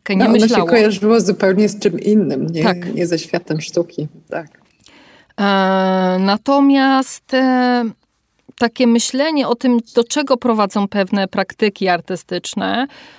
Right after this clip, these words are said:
Speaker 1: no, jest skazane, żeby się też zastanawiać, em, czy ten efekt artystyczny, który dają jakieś działania, jest faktycznie na przykład dobry.
Speaker 2: Mhm.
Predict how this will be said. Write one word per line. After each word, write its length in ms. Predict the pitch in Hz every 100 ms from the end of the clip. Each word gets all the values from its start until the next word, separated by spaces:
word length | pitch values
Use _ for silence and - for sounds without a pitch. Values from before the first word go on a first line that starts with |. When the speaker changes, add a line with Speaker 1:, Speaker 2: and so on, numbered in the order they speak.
| _ _ -
Speaker 1:
no, 80 | 240
jest 240 | 277 294
skazane, 720 | - 269 262 269 277 208 180
żeby 200 | 175 196
się 120 | 196
też 140 | 220 202
zastanawiać, 880 | 226 - 233 233 233 226 220 - 233
em, 400 | 220 220 214 208 - _ - - _ - - _ _ _ - -
czy 360 | - 247 233 226
ten 160 | 247 226
efekt 500 | - 262 240 208 - - 202 - -
artystyczny, 840 | 196 202 220 - 202 196 - 196 196
który 340 | - 208 196
dają 280 | 196 202 196
jakieś 280 | 190 214 190
działania, 540 | 208 180 170 180 190
jest 180 | 208 214
faktycznie 420 | 233 - - 226
na 80 | 208
przykład 300 | - 208 190
dobry. 400 | 190 170 - - - _ _ _ _ _ _ _ _ _ _ _ _ _ -
Speaker 2:
Mhm. 420 | 170 147 202 254